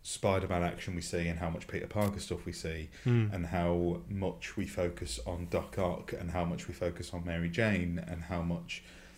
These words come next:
Speaker 1: and, and like you said, the cheesiness and the humour and the serious moments. I just think everything is just so finely tuned,
Speaker 2: Mm.
Speaker 1: and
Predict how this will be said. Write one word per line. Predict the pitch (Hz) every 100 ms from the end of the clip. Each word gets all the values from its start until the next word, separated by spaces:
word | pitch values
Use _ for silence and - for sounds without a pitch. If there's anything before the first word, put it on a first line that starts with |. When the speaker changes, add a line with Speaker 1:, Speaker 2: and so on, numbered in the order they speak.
| - - -
Speaker 1:
and, | 104 98 101
and | 98
like | 95 -
you |
said, | - 98 90
the | -
cheesiness | - - 98 101 85 82 82 - - - - 95
and | 87
the | 85
humour | 101 92 87 85 85 - - -
and | 95
the | 87
serious | - 92 85 -
moments. | 87 82 80 - - -
I | -
just | - - -
think | 90 76 - - - -
everything | 101 - - 90 85 -
is | 87
just | - 85 -
so | 107 92 90 85
finely | - - 87 90 85 87
tuned, | 85 - 87 85 87 - - -
Speaker 2:
Mm. | 123 117 107 101
Speaker 1:
and | 92